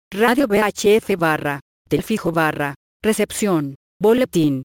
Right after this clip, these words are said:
emisión boletín, advertencia, llamada, tel celular, correo barra, Dimarnat a partir del boletín actualizado del S G C radio V H F barra emite boletín de advertencia a todas las entidades tel fijo barra del sdat.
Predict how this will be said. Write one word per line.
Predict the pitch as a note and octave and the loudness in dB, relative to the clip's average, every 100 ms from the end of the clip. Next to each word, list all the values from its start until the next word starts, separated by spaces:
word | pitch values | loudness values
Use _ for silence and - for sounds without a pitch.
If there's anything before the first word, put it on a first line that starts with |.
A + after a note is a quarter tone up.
| _ G#3+ | _ 0
emisión | A3 - G3+ F3 | 0 2 0 0
boletín, | D3+ D#3+ D#3 E3+ D3 C3 - _ A3 | 0 0 0 0 0 -2 -10 _ -2
advertencia, | F#3+ A3 - A#3 G3 - D3+ C#3 - _ - | 0 0 0 0 0 -2 -4 -4 -10 _ -6
llamada, | G3 G3+ C#3+ C#3 C3 C#3 _ _ | 0 2 2 2 -2 -6 _ _
tel | D3+ | -4
celular, | C#3 F#3+ G#3 F#3 E3 C#3+ - _ - | 0 0 2 2 0 -4 -14 _ -4
correo | A3+ G#3 E3+ | 0 2 2
barra, | E3 D3+ D3 C#3 - _ - | 2 0 -2 -8 -10 _ -2
Dimarnat | A3+ G3 D#3+ E3 E3 | 0 2 2 0 0
a | |
partir | D#3+ F3 - G3 D#3 | -2 -2 0 -2 0
del | D#3 | 0
boletín | D#3 D#3 D#3+ F3+ | 0 0 0 -2
actualizado | G#3 - E3+ D#3 F#3+ F#3 F#3+ | -2 0 0 0 2 2 2
del | F#3+ G3+ | 0 0
S | G3 F#3+ | -2 0
G | C4 - | 0 0
C | - G3 | 0 0
radio | B3 D4+ | 2 2
V | C4+ A3 | 2 0
H | F3 - G#3 | 0 0 2
F | A3 - G3 | 2 2 0
barra | F#3 D#3 | 0 0
emite | E3 F#3 G3+ | 0 0 2
boletín | G3+ G3 F#3 A#3+ | 2 2 2 0
de | E3+ | 0
advertencia | D#3 F3 F3 D#3+ F3+ | 0 -2 -2 -2 -2
a | |
todas | - C4 D4+ | 2 4 4
las | D4+ C#4 | 2 2
entidades | A#3 G3+ F3 F#3 F3+ | 2 2 2 0 0
tel | B3 C4 | 0 0
fijo | A3 G3 | -2 -2
barra | D#3+ E3 E3 F3 | -2 0 0 0
del | F3+ F3+ | 2 2
sdat. | - F#3+ F3+ D3 B2+ | 0 -2 0 -2 -4